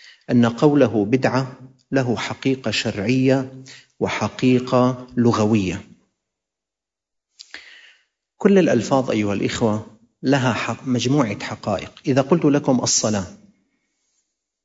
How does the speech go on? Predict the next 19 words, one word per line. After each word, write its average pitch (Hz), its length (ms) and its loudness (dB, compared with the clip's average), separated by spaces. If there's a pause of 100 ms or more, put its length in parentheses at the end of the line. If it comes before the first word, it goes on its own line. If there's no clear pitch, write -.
(160)
كلمة 156 340 4
الصلاة 139 400 2
لها 135 240 2
حقيقة 131 500 -2
شرعية، 123 760 0
هذه 123 260 2
التي 120 260 0
تعرفون 127 640 -4 (760)
كما 117 180 2
نصلي، 113 400 0 (640)
ولها 180 360 6
حقيقة 147 520 0
لغوية، 127 800 2 (200)
الصلاة 139 380 2
دعاء 135 560 0
باللغة. 104 440 -6 (1300)
فإذا 131 360 0
رب 202 240 2
العالمين 139 880 0